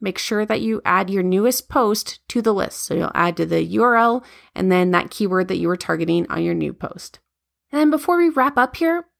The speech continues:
let's go over a couple of tools that can actually help you with your internal linking. So first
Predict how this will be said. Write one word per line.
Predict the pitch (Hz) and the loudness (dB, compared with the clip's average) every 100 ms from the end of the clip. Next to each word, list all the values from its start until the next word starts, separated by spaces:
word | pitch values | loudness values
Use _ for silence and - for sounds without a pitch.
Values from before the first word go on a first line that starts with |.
| - | -8
let's | 254 311 - | -2 -2 -2
go | - 403 | 0 0
over | - 285 302 | 2 2 2
a | - | 0
couple | - 233 247 240 | -2 -2 2 2
of | 185 | 0
tools | - 190 185 269 302 | -4 2 4 2 0
that | 226 | -4
can | 226 214 | -2 -2
actually | 220 277 262 | -2 -2 -4
help | - 277 277 | 0 -2 0
you | 233 226 | 0 0
with | 214 220 226 | 0 -2 0
your | |
internal | 220 202 - 202 190 | 0 0 0 0 2
linking. | 175 160 - - 226 - _ _ _ _ | 2 0 -4 -10 -10 -12 _ _ _ _
So | - 240 | 0 0
first | - 247 320 330 - | 2 0 0 -2 -4